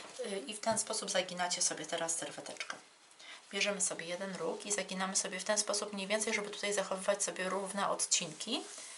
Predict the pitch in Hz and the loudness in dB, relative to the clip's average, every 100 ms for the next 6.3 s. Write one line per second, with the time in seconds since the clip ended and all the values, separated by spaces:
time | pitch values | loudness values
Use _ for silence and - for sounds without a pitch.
0 | - - - - 220 208 196 208 208 185 | -14 -16 -18 -14 -6 -4 0 0 0 -2
1 | 190 196 - 233 208 - 190 190 - 180 | -2 2 2 4 2 2 2 4 2 2
2 | 196 196 180 180 160 160 254 277 262 202 | 0 0 -2 -4 -4 4 4 6 0 0
3 | 190 208 190 185 175 190 202 202 - - | 0 2 4 2 4 6 6 6 4 2
4 | 180 185 170 160 185 214 - 202 202 180 | 2 0 0 6 6 6 4 2 0 2
5 | 175 - 165 170 170 - 160 160 - - | -2 2 2 2 -2 -4 -4 -4 -2 2
6 | 254 311 | 2 2